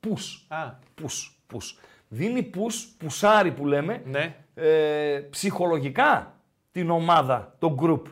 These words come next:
Speaker 1: των ποδοσφαιριστών και του προπονητή, Παντελή Αμπατζή.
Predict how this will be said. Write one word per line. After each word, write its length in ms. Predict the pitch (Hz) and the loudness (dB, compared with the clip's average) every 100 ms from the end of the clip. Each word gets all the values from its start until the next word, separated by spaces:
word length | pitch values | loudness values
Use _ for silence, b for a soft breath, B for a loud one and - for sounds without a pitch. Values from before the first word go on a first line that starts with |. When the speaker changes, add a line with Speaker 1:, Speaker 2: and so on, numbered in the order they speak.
| - _ | -20 _
Speaker 1:
των 180 | 165 | -4
ποδοσφαιριστών 640 | 131 160 147 156 143 160 143 | 0 -2 0 -2 -2 -4 -4
και 80 | 135 | -6
του 80 | |
προπονητή, 680 | 123 139 135 131 110 120 - _ | -4 -4 -2 -6 -6 -8 -8 _
Παντελή 360 | 139 135 135 123 | -4 0 0 0
Αμπατζή. 420 | 110 104 87 90 | -2 -4 -8 -14